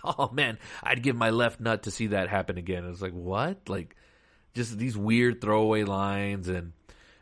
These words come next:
there's this big, um, centerpiece, like, little heist that they're trying to do, and it's Anthony Michael Hall. This is where you really, really find out he's a piece of shit and an asshole. He gets his crew together, including the girlfriend, Winona Ryder,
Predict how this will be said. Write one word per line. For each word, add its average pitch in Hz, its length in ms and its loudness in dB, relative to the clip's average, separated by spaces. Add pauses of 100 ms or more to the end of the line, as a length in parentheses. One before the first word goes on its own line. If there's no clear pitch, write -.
(100)
there's 127 220 2
this 127 160 0
big, 107 500 2
um, 85 480 -2 (300)
centerpiece, 117 760 0
like, 104 200 0
little 107 240 2
heist 107 380 0
that 101 140 -2
they're 104 100 -2
trying 104 260 -2
to 98 80 -2
do, 98 440 0
and 95 100 -4
it's 92 220 -8 (360)
Anthony 113 320 -2
Michael 104 320 2
Hall. 101 160 4
This 101 100 0
is 104 60 -6
where 101 100 -2
you 98 60 0
really, 95 240 -2
really 95 200 0
find 90 280 -4
out 87 180 -4 (560)
he's 101 180 -4
a 95 40 -6
piece - 220 -4
of 87 60 -6
shit 95 260 -2
and 92 120 -4
an 87 120 -6
asshole. 87 640 -4 (340)
He 113 100 -4
gets 113 200 2
his 107 140 -4
crew - 220 -2
together, 98 340 0
including 95 360 -4
the 90 60 -2
girlfriend, 90 520 -2
Winona 87 260 -4
Ryder, 87 440 -4